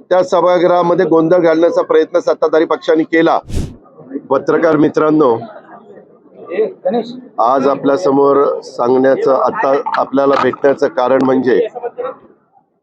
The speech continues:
आज सकाळपासून अधिवेशन, अधिवेशनाचा आजचा दिवस सुरू होता गुरुवारचा. गुरुवारचा दिवस विरोधी पक्षाचा प्रस्ताव असतो.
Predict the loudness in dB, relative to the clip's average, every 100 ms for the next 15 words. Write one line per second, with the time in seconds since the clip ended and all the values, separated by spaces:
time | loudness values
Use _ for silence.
0 | -4 0 0 0 2 4 2 0 -4 -2
1 | 0 -2 0 0 2 2 0 0 -2 0
2 | 0 2 2 0 -2 0 0 0 -2 0
3 | 0 0 -2 -2 -6 -2 -2 2 0 -2
4 | -14 -20 _ 0 2 2 0 0 2 0
5 | 0 -2 -4 _ _ _ _ -18 -18 -20
6 | -4 0 2 0 0 0 2 2 2 0
7 | 2 0 -2 -4 0 -2 0 0 0 -2
8 | -4 -2 -2 -2 0 0 0 -2 0 0